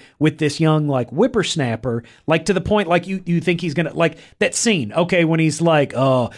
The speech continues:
Series four D atomizer," and then, like, Will Smith's like, "Yeah, that's what I'm talking about," and then he pulls out the little tiny one that's about the size of a, you know,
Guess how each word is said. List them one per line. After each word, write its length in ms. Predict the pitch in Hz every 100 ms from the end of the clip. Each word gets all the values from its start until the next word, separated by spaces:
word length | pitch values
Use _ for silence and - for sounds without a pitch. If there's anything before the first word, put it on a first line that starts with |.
| -
Series 460 | - 110 107 110
four 300 | - 107 104
D 280 | 107 107 104
atomizer," 640 | 92 85 80 80 85 110 110
and 160 | 143
then, 140 | 165 160
like, 220 | 151 147
Will 100 | 180
Smith's 300 | 175 175 147
like, 120 | 123
"Yeah, 420 | 151 240 220 120 - - -
that's 260 | 240 302
what 140 | 254 240
I'm 100 | 175
talking 380 | - 190 160 165
about," 380 | 151 160 170 - -
and 140 | 156 175
then 60 |
he 60 | 180
pulls 360 | 175 196 185 185
out 180 | 160
the 80 | 165
little 180 | 156 175
tiny 340 | 143 185 185 175
one 360 | 151 147 135 - -
that's 140 | 160
about 220 | 165 170
the 80 | 156
size 500 | - 180 165 165 165
of 160 | 135 143
a, 200 | 135 131
you 240 | 131 165
know, 220 | 143 104